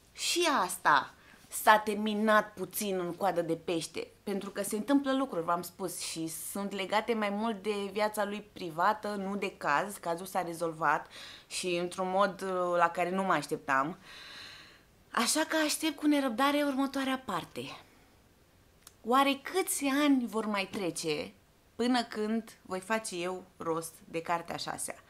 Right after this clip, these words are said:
Să fiu sinceră, îmi este tare frică să răspund la întrebarea asta, dar, uh, ideea este în felul următor. Voi păstra cărțile, voi continua seria.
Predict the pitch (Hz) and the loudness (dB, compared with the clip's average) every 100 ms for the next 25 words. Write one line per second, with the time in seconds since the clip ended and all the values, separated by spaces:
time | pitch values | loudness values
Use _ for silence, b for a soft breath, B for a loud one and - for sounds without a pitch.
0 | B B - 202 196 262 254 240 220 208 | B B -10 -8 -4 -4 -2 -2 -2 -2
1 | - - 185 185 196 220 185 - 240 226 | -4 -6 -8 -6 -6 -6 -6 0 0 0
2 | 185 180 180 180 180 185 202 220 214 220 | -6 -6 -6 -4 -4 -6 -2 -2 -2 -2
3 | 226 262 - 269 - 262 - - - B | 2 2 0 -8 -4 -4 -6 -16 -20 B
4 | B B B B 190 214 214 208 208 208 | B B B B 0 2 4 2 2 6
5 | 202 190 151 - - - 226 226 254 262 | 6 6 2 -12 -20 -8 -2 2 4 2
6 | 254 233 233 226 220 214 160 143 156 175 | 2 -2 0 0 0 0 0 -2 -4 -2
7 | 226 262 254 233 220 190 185 190 196 220 | 0 0 0 -2 -2 -2 -2 -4 -4 -4
8 | 190 180 220 226 214 220 208 196 - 180 | -2 0 0 0 -6 -4 -4 -4 -4 -2
9 | 165 160 165 170 - | -2 2 2 0 -6